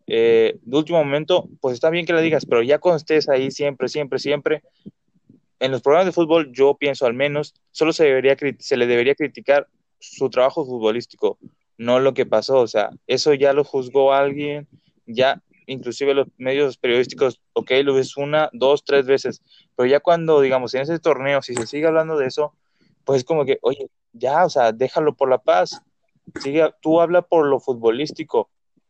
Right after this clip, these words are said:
y es lo que a veces los periodistas no, no saben medir, algunos sí, la mayoría de los, ma-, la mayoría sí sabe,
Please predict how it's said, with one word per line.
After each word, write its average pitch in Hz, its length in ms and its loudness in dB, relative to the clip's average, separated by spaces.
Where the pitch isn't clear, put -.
y 123 140 -2
es 131 80 2
lo 151 100 2
que 151 80 0
a 139 60 4
veces 139 200 -2
los 131 220 -4
periodistas 120 400 -4
no, 120 480 0
no 123 160 -10
saben 127 220 -2
medir, 160 400 -6
algunos 151 460 -2
sí, 170 280 0
la 123 100 0
mayoría 117 300 2
de 131 60 2
los, 127 200 -6
ma-, 120 280 -6
la 117 160 -2
mayoría 117 400 0
sí 165 180 -10
sabe, 131 400 -2